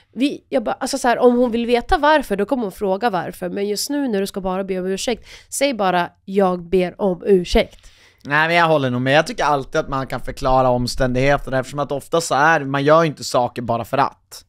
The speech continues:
Speaker 1: Såklart, men om du börjar med att så här be om u och säga,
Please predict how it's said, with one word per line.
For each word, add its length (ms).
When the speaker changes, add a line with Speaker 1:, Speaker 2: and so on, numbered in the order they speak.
Speaker 1:
Såklart, 760
men 460
om 160
du 300
börjar 360
med 160
att 140
så 60
här 60
be 260
om 180
u 280
och 120
säga, 520